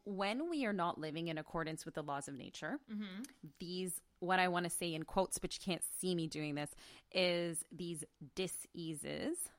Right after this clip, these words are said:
Speaker 1: So these diseases, but these also these diseases,
Speaker 2: Diseases, yeah.
Speaker 1: um, that start to manifest in the body because we're no longer identifying ourselves with that oneness, that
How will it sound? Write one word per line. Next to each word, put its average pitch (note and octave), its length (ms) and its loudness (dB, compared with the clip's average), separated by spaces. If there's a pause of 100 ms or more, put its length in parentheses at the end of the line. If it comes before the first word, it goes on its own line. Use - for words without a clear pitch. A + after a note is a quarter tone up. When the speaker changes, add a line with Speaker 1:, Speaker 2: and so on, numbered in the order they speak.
(260)
Speaker 1:
So D#3 220 2
these D3+ 280 -6
diseases, D3+ 800 -4
but D3+ 180 -6
these D3 240 -6
also D#3+ 320 0
these C#3+ 280 -6
diseases, D3+ 440 -6
Speaker 2:
Diseases, C#3+ 580 -6 (320)
yeah. F3 200 6
Speaker 1:
um, F3 180 2
that F#3+ 180 -2
start A3+ 300 0
to F4 100 -2
manifest E3+ 680 2
in D#3+ 100 -2
the D3+ 80 -4 (140)
body D3+ 480 4
because E3 960 0
we're F#3+ 340 0
no F#3+ 240 4
longer D#3+ 720 2
identifying D#3 960 0
ourselves D3+ 600 -2
with D#3+ 200 -4
that D#3 220 2
oneness, D3+ 840 -2
that C#3+ 180 0